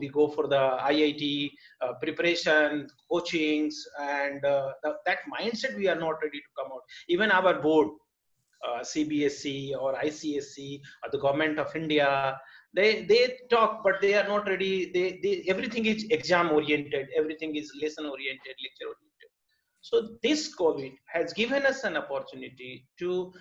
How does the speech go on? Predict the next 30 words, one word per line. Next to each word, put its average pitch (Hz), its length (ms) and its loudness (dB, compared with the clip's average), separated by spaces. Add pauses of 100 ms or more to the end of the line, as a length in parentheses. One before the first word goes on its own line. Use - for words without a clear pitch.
(160)
look 196 420 -2
beyond. 120 360 -6 (580)
The 143 160 -2
first 240 320 0
thing 240 320 -6 (380)
was 151 380 4
the 151 420 4 (120)
well-being. 226 460 0
So 147 300 -8
we 151 340 -4
had, 147 240 0 (240)
we 139 80 -12
have 127 200 -6
taken 147 280 -8
many 156 200 -8
sessions 170 400 -10
for 143 100 -6
the 143 80 -4
teacher 165 320 -8 (100)
training, 185 320 -8 (1120)
how 151 200 6
to 170 200 0
go 151 160 4
about 185 400 2
it. 208 180 -10 (380)
And, 151 500 4
uh, 147 640 4 (100)
we 202 140 -4
were 202 140 2
fortunate 202 560 -2